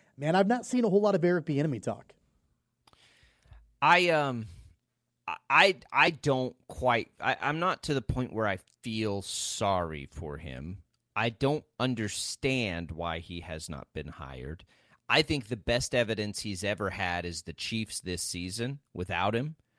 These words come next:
Speaker 2: I think that's the best case he's ever had, and that's sort of why I keep thinking maybe he will.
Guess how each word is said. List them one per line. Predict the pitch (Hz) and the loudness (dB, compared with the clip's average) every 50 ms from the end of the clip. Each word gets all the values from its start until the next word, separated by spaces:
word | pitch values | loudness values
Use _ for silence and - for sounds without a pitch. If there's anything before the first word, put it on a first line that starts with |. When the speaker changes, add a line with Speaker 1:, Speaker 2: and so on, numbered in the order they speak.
| _ _ - | _ _ -4
Speaker 2:
I | 98 113 123 | -2 0 0
think | 131 120 90 | 0 -2 -2
that's | 82 104 104 107 - - - | 0 0 0 0 -2 -4 -6
the | - 110 | -6 -8
best | 87 78 - 104 104 - - - | -8 -4 -4 -4 -4 -4 -6 -10
case | - - 107 101 107 - - | -6 -4 -4 -4 -4 -4 -4
he's | 120 110 107 | -6 -4 -2
ever | 120 113 98 117 113 | -4 -2 0 0 0
had, | 117 113 113 113 | 2 2 2 0
and | 104 | 0
that's | 104 107 110 - | -2 -4 -4 -4
sort | - - 117 110 104 | -4 -2 -2 -2 -2
of | 92 87 | -2 -2
why | 95 95 95 98 92 | -2 0 0 0 0
I | 92 | -2
keep | 92 - - - 98 - - | -4 -6 -10 -14 -14 -12 -8
thinking | - 104 98 - - 92 87 | -8 -8 -8 -8 -8 -8 -6
maybe | 87 90 78 90 | -6 -6 -6 -8
he | 87 95 92 85 | -10 -8 -10 -10
will. | - - 78 80 87 101 127 135 | -8 -6 -6 -4 -4 -4 -6 -8